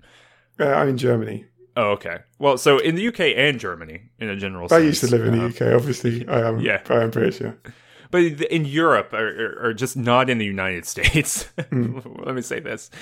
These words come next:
Speaker 2: in the, in the U S, I think there is a similar anxiety, um, but there are also a lot of people who just don't believe in climate change. I mean, that, that is a real thing. I mean, I'm,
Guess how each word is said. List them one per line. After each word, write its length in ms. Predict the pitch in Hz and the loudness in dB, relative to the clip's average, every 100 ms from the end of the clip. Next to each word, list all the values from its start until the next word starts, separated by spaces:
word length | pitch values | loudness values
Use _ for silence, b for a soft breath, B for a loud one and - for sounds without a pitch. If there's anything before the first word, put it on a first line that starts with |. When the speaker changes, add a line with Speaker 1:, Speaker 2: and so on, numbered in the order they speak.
| B 165 | B -2
Speaker 2:
in 120 | 165 165 | 0 2
the, 140 | 175 | 0
in 120 | 151 | 0
the 80 | 147 | -2
U 320 | 156 214 196 | -2 2 6
S, 200 | 143 113 | 6 4
I 100 | 113 | 0
think 240 | 110 104 107 | 0 -4 0
there 320 | 107 104 101 | 2 2 0
is 300 | 107 101 90 | 0 -4 -4
a 320 | 104 95 95 98 | -6 -4 -6 -8
similar 800 | - - - 151 170 185 165 | -12 -10 -4 -4 -4 -4 -4
anxiety, 1000 | 113 113 104 107 110 104 90 82 80 82 _ b b b b b - | -4 -6 -6 -2 0 0 -2 -6 -12 -18 _ b b b b b 2
um, 320 | 120 120 120 | 4 4 2
but 140 | 135 | -2
there 120 | 170 | 0
are 60 | 233 | 2
also 340 | 185 185 220 | 2 0 0
a 40 | 180 | 0
lot 160 | 143 | -2
of 60 | 151 | -2
people 180 | 139 139 | -6 -4
who 120 | 131 | -6
just 240 | 117 123 | -6 -4
don't 180 | 123 117 | -2 -2
believe 200 | 110 101 | -2 -6
in 60 | 87 | -6
climate 300 | 107 107 - | -6 -6 -10
change. 440 | - - - - - | -16 -16 -18 -18 -16
I 40 | |
mean, 140 | 90 90 | -12 -4
that, 220 | 104 - | -4 -2
that 140 | 113 | -4
is 120 | 101 | -4
a 40 | 95 | -10
real 260 | 95 95 | -8 -8
thing. 400 | 92 104 95 90 | -8 -8 -10 -10
I 140 | 73 90 | -12 -10
mean, 220 | 87 87 | -12 -10
I'm, 280 | 95 92 | -10 -10